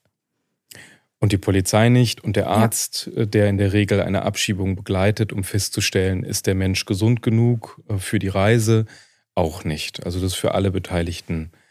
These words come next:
Speaker 1: eine schwierige Sache, aber Rechtsstaat bedeutet eben auch, dass es nicht darum geht, ob du oder ich jetzt den Einzelfall irgendwie so oder so bewerten oder ob man politisch die eine oder die andere Perspektive hat, sondern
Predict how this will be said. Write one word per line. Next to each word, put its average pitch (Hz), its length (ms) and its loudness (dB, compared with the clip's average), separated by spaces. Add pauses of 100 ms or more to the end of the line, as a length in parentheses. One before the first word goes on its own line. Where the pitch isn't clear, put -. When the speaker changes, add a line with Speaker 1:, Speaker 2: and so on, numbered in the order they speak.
(480)
Speaker 1:
eine 90 100 -2
schwierige 120 460 2
Sache, 107 320 2
aber 104 260 2 (480)
Rechtsstaat 107 540 0
bedeutet 107 480 2
eben 104 320 0
auch, 113 460 0 (420)
dass 101 140 2
es 101 140 2
nicht 117 280 4
darum 104 280 4
geht, 107 400 2
ob 101 100 -6 (580)
du 120 220 4
oder 95 260 2
ich 131 360 2
jetzt - 260 -6 (240)
den 104 120 0
Einzelfall 104 840 0 (520)
irgendwie 92 420 -2
so 101 260 4
oder 95 200 2
so 113 140 4
bewerten 95 580 0
oder 87 240 -4
ob 82 120 -4
man 95 140 0
politisch 107 440 0
die - 120 2
eine 113 240 4
oder 98 140 0
die 92 120 -2
andere 117 320 2
Perspektive 98 680 -4
hat, 104 140 -2
sondern 107 420 2